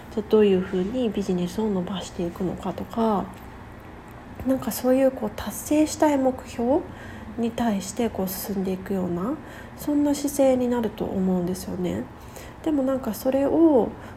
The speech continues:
コーチングっていう方からアプローチしていくと、その変化に対する対価が、なんだろう、こう自分の在り方自体が変わっていく。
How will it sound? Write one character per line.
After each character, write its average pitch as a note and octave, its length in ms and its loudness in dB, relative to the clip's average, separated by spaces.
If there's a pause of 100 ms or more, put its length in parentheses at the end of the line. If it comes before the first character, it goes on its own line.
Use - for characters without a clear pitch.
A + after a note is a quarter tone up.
(100)
コ D#4+ 180 2
ー E4 60 2
チ E4 200 2
ン D#4 100 4
グ D#4+ 140 4
っ - 20 -6
て B3 220 -2
い G#3 60 4
う G#3 80 2
方 G#3 260 -2
か F#3+ 180 -4
ら G#3+ 180 0
ア G3+ 40 -4
プ - 180 -8
ロ G#3+ 140 2
ー G3 60 0
チ - 180 -8
し - 180 -10
て G3+ 140 -4
い G3 140 -4
く - 200 -6
と、 B3+ 440 6 (280)
そ - 140 -8
の A3 100 -2
変 E4+ 320 4
化 A3 160 0
に F#3+ 140 0
対 F#3+ 320 -2
す F#3+ 180 -6
る G3 240 0
対 A3+ 240 -4
価 F#3+ 180 -6
が、 G3 340 0 (560)
な A3+ 60 -4
ん A3+ 120 -4
だ F#3+ 120 -2
ろ E3+ 100 -4
う、 E3+ 60 -6
こ - 120 -10
う - 40 -4
自 F3 220 -6
分 D4+ 220 2
の E4 160 4
在 A3 120 -4
り C4 120 -2
方 E4+ 280 0
自 - 200 -4
体 D4 200 6
が F3+ 100 -2
変 - 240 -6
わ G3 80 -4
っ - 40 -8
て - 280 -8
い F#3 60 -4
く。 A#3 380 -2